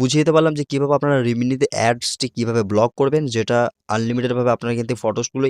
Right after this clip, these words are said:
এনহ্যান্স করতে পারবেন, যেটা আমি আপনাদেরকে প্রসেসিংটা বলে দিলাম, ঠিক আছে?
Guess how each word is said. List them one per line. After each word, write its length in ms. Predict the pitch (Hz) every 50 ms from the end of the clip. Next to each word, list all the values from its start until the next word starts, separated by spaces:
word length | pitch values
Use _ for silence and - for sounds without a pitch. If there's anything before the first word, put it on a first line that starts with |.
| 120
এনহ্যান্স 240 | 117 127 131 131 131 - -
করতে 160 | 135 - - 135
পারবেন, 200 | 139 143 156 160 147 127
যেটা 140 | 120 - 117 113
আমি 80 | 120 117
আপনাদেরকে 340 | 117 - 120 123 123 131 139 139 - _ -
প্রসেসিংটা 600 | 117 117 117 - 127 120 - 131 131 131 151 151 120 110
বলে 120 | 113 110 101
দিলাম, 180 | 104 98 90 92 95 -
ঠিক 120 | 165 180 254 277
আছে? 120 | - -